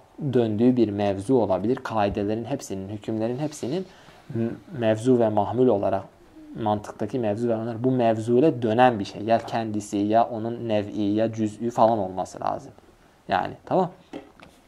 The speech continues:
Efendim. Dolayısıyla mevzu ve gaye önemli. O da ondan dolayı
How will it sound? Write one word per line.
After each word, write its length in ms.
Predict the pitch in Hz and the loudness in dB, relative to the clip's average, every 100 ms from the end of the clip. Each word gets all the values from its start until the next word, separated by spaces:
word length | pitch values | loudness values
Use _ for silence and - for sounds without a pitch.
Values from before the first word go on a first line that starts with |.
| - | -8
Efendim. 460 | 127 - 104 98 185 - - - - - - - - | -6 0 0 0 -4 -8 -20 -20 -20 -20 -20 0 8
Dolayısıyla 320 | 165 208 170 | 10 10 10
mevzu 240 | 170 214 | 10 10
ve 80 | 208 | 8
gaye 320 | 151 143 185 | 10 8 8
önemli. 400 | 180 143 131 185 | 4 0 0 2
O 160 | 202 185 | 4 4
da 120 | 226 | 2
ondan 400 | 190 175 202 190 | 0 2 2 2
dolayı 400 | 139 170 226 - | -2 -2 -6 -8